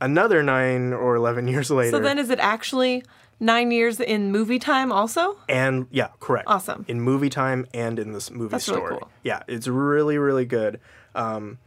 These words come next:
Speaker 1: it, you know, it's not a flashy movie. These aren't flashy movies. They're very dialogue heavy. But the
Speaker 2: Mm-hmm.
Speaker 1: dialogue, if you listen to it very carefully, it's so natural. Just so, like,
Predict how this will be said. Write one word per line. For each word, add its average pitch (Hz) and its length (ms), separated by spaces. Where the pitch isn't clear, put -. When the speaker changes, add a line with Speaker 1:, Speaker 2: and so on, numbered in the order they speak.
Speaker 1:
it, 151 120
you 156 80
know, 135 80
it's 135 160
not 170 180
a 143 60
flashy 147 480
movie. 113 240
These 117 180
aren't 135 180
flashy 123 320
movies. 135 320
They're 117 140
very 123 340
dialogue 113 680
heavy. 131 360
But - 160
the 202 80
Speaker 2:
Mm-hmm. 101 80
Speaker 1:
dialogue, 123 480
if 107 120
you 117 120
listen 123 220
to 110 160
it 104 60
very 113 300
carefully, 107 460
it's 113 160
so 139 480
natural. 107 720
Just 117 220
so, 143 400
like, 120 340